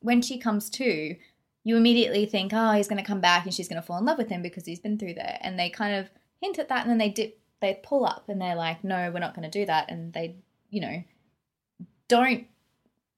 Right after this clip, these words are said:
figure things out straight away, and it's not all solved immediately. And I don't know, it was just really cool. The dialogue was fantastic. It was so natural,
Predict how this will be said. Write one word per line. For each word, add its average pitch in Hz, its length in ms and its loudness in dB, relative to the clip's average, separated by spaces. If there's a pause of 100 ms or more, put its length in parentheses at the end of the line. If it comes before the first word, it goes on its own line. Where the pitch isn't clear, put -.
(140)
figure 214 160 4
things 170 300 -4
out 160 180 -4
straight 165 220 -2
away, 160 200 -4
and 160 80 -8
it's - 140 -10
not 233 180 4
all 190 140 -4
solved 165 380 -4
immediately. 160 760 -6
And 160 220 -10 (840)
I 285 60 0
don't 392 120 -2
know, 381 180 2
it - 20 -4
was 262 80 -6
just 320 160 -8
really 285 180 -4
cool. 185 480 -8 (100)
The 247 80 2
dialogue 220 720 0
was 175 320 -8
fantastic. 180 920 -10
It - 40 -20
was 196 120 -10
so 214 340 0
natural, 180 640 -4